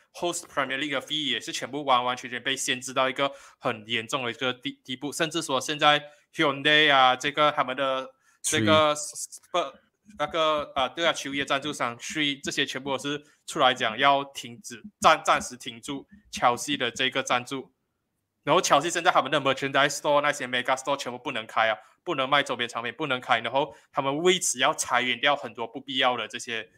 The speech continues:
Speaker 1: 员工啊。他们之前自己切尔西T V有做这个赛前的这一个，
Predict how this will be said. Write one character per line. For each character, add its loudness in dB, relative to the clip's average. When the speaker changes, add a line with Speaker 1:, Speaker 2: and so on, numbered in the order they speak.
Speaker 1:
员 -6
工 -4
啊。 2
他 0
们 -2
之 -6
前 -4
自 -6
己 -2
切 2
尔 6
西 -6
T -8
V -4
有 -4
做 0
这 -6
个 2
赛 6
前 -4
的 -4
这 -2
一 2
个， 0